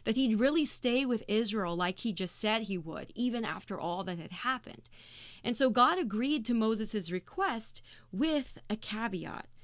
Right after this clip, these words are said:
God said, "No one can behold my face and live." That is, no one can look at all my glory all at once. But listen to what he told Moses. "I myself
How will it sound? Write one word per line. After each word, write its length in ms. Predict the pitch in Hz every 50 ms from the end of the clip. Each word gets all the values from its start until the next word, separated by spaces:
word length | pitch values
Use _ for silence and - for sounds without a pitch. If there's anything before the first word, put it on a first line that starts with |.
| - - - - - - - - - - -
God 280 | 233 226 247 254 214 -
said, 300 | - 254 226 226 185 202
"No 220 | 214 220 233 277
one 220 | 294 349 359 330
can 180 | - - 277 262
behold 680 | 226 226 214 208 - - 269 269 254 226 190 180 170
my 220 | 196 185 196 220 220
face 380 | - - 220 208 196 190 - -
and 240 | 180 180 170 165 165
live." 380 | 160 156 - - - - - - - - -
That 200 | - 214 220 220
is, 180 | 226 226 202 185
no 240 | 220 214 220 247 294
one 320 | 294 277 254 220 220 220
can 260 | 220 - 214 196 185 - - - 185 -
look 380 | - 196 208 254 294 285 -
at 100 | 285 - -
all 240 | - 240 262 285 294
my 200 | 262 247 233 214
glory 480 | - 220 226 226 220 214 202 196 175 -
all 300 | - 202 202 196 190 185
at 100 | 160 -
once. 380 | 180 190 226 220 208 202 - - - - - -
But 180 | 226 214 - - -
listen 340 | - 214 269 311 - - 403
to 80 | 392 349
what 180 | 302 294 285 262
he 100 | 262 247
told 400 | - - 262 269 269 269 226 226
Moses. 640 | 220 214 240 254 - - - - - - - - - - - - - - - - - - - -
"I 260 | 226 - 302 359 392
myself 960 | 370 359 339 320 311 277 - - - 320 277 185 151 175 247 - - -